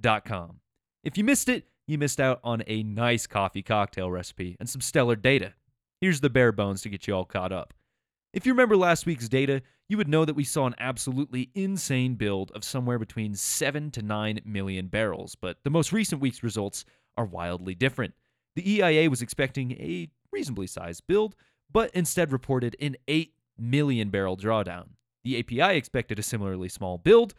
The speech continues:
but instead was witness to a four point five million barrel drawdown. While not grouped nearly as tight as we saw in previous weeks,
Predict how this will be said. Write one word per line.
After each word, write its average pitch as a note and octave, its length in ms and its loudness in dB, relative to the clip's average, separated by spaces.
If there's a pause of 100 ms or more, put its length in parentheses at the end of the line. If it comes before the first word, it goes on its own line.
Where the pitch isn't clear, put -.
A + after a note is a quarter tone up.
(260)
but A#3 160 4
instead F#3 520 2
was D#3+ 160 0
witness C#3 380 -2
to D3+ 220 -4
a D3 100 -2
four D#3 300 -2
point - 400 -6
five B2+ 560 2
million G2 320 -4
barrel F#2 240 -2
drawdown. F2+ 540 -8 (560)
While E3+ 140 2
not F#3 240 2
grouped F3 320 0
nearly E3+ 480 2
as F#2+ 160 -4
tight G2 360 -4
as G2+ 160 -10
we G2+ 60 -10
saw F#2 360 -4
in G2 160 -12
previous F#2 440 -6
weeks, - 320 -4